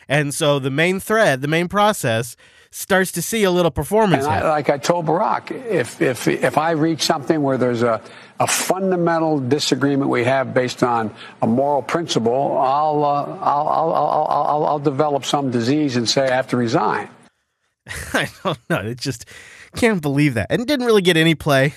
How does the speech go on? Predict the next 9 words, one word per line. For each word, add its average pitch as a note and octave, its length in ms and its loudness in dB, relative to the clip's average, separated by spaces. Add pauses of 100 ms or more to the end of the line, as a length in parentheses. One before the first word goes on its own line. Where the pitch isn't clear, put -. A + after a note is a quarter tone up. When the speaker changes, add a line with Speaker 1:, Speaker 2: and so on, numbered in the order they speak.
(160)
Speaker 1:
Didn't, F#3+ 300 0
no, D3+ 300 0
not D#3 200 -2
really. B2 360 0 (600)
Um, A#2 600 2 (640)
impressive B2+ 560 0
that, G#2+ 380 2
really, G#2+ 340 0
'cause, A2 320 -6